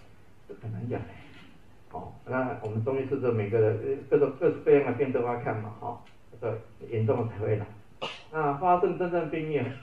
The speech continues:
那当然很多咯。刚讲包括了各式各样的这些脑神经疾病了，哈，啊，都有了。啊，发多久？呃，时间还蛮长的。哎，真的要拿掉中医都已经毛病不清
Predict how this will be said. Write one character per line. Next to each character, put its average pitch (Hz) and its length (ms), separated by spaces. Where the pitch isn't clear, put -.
那 120 100
当 127 180
然 117 80
很 107 140
多 104 180
咯。 98 300
刚 127 160
讲 107 160
包 120 160
括 123 240
了 113 140
各 135 160
式 - 80
各 120 200
样 117 200
的 98 180
这 - 20
些 110 240
脑 98 240
神 113 160
经 113 180
疾 107 140
病 113 260
了， - 100
哈， - 180
啊， 101 140
都 107 140
有 113 120
了。 - 200
啊， 123 100
发 127 200
多 127 160
久？ 110 100
呃， 107 80
时 104 80
间 110 160
还 107 80
蛮 90 240
长 - 180
的。 - 140
哎， 120 160
真 123 140
的 117 140
要 131 100
拿 104 160
掉 113 220
中 113 260
医 110 80
都 113 220
已 98 60
经 110 180
毛 104 160
病 107 200
不 104 100
清 - 200